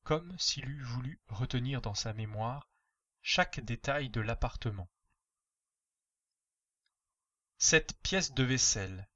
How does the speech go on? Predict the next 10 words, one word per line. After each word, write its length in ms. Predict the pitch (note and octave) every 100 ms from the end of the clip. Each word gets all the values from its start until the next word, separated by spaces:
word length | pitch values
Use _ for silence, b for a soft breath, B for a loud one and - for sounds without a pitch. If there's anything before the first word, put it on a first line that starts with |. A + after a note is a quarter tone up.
| _
dit-il, 420 | - - - G2+ - _ _ _ _ _ _ _ _
s'il 320 | - - D#3
y 80 | C#3
en 100 | C#3
avait 220 | C3 B2
eu 120 | B2+ A2
dix, 480 | C3 - - - _ _ _ _ _ _
je 160 | - -
l'aurais 260 | G2+ G2 G#2
risquée. 460 | A2+ - D3 D#3